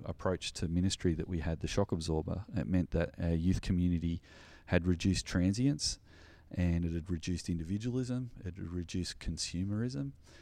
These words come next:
and it actually gave people, uh, more opportunity to serve. And so I think what was exciting about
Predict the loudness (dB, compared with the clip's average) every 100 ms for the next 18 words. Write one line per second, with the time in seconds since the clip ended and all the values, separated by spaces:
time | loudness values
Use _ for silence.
0 | -20 -16 -4 -2 0 0 -2 -6 -4 -4
1 | -4 -4 -4 0 -2 -2 -6 -8 -6 -8
2 | -8 -10 -16 -20 -10 -6 -4 -6 -6 -10
3 | -16 -10 -2 0 2 0 -2 -2 0 0
4 | 0 0 0 4 6 6 2 -4 -20 -20
5 | -20 -20 -4 0 2 2 -2 2 6 6
6 | 6 4 6 6 6 2 2 -2 2 2
7 | 4 2 2 2 0 -2